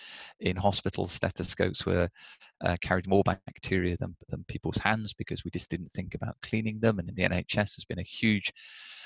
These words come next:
uh, program of, of getting clinicians and nurses to, um, remember to clean their stethoscopes between patients as well as their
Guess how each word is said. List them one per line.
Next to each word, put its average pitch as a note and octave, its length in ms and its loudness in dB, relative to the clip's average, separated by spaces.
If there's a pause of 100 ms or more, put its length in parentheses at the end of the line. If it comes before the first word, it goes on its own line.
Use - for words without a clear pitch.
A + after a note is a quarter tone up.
(240)
uh, F2 240 6
program F2+ 580 4 (120)
of, F2 200 2 (140)
of F2 160 0
getting F#2+ 320 2
clinicians F2+ 600 -2
and F2 120 -4
nurses F2+ 400 -2
to, F2+ 220 0 (560)
um, F2 440 -2 (100)
remember F#2 400 4
to - 100 -8 (100)
clean F2 180 0
their E2+ 180 0
stethoscopes - 580 2
between - 320 -4
patients - 460 -4
as - 140 -6
well F2+ 120 -2
as F2 120 -6
their F2 160 -4